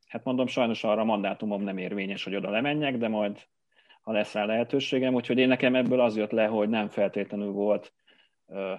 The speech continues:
véleményazonosság ebben a kérdésben, hogy mi most itt mennyire nem használjuk a keretünket, és mi a tökömnek van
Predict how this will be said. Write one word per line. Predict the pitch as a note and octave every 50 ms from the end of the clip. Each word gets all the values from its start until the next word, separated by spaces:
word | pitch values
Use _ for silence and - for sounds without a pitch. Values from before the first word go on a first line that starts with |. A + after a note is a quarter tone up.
| - _ _ _
véleményazonosság | G2 A2 A#2 A2+ G#2+ G2+ G2+ G2+ G2 G2+ G2 F#2 G#2 G2+ G2 G2 - - G2 G2 G2
ebben | G2+ G2+ G2+ G2+ G2+
a | G2
kérdésben, | - - A2+ A2 G#2+ A2+ A2 G#2+ G2+ G#2 A2 A2 G#2
hogy | G#2 G#2 G#2
mi | G#2 G#2
most | G#2 G#2 G2+ - -
itt | A2 -
mennyire | - A#2 A2 G#2 G2+ G2 G2+ G2+
nem | G#2 G2+ G2
használjuk | G2+ G2 - - - G2+ F#2+ G2 -
a | -
keretünket, | - G#2+ G2+ G#2 G#2 - - A2 G#2 - G2+ -
és | G2 -
mi | - A#2
a | G#2+ F#2
tökömnek | - - G2+ - G#2 G2 G2 F#2+ G2+ - -
van | G2+ G2+ G2+ G2+ -